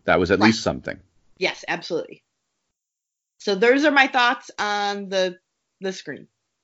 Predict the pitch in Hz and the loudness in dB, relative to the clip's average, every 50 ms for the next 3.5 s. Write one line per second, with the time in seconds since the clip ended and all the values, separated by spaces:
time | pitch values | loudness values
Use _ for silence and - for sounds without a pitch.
0 | _ - 76 78 76 - - 67 67 - - - - - _ - 127 131 - - | _ -6 -6 -6 -6 -6 -10 -10 -12 -12 -18 -20 -20 -14 _ -2 -2 -2 -2 0
1 | 165 185 196 196 170 156 - - 120 117 131 131 120 127 147 170 165 165 147 131 | 0 2 2 2 0 -4 -8 -4 2 4 4 4 6 6 4 4 4 2 -2 -2
2 | 117 - 110 98 92 87 78 76 78 90 107 - - - - - 101 98 95 98 | -2 -2 -2 0 0 0 0 -2 -2 -4 -6 -10 -14 -8 0 2 2 4 4 4
3 | 101 104 104 98 90 90 95 87 - | 4 4 4 4 2 0 -4 -6 -6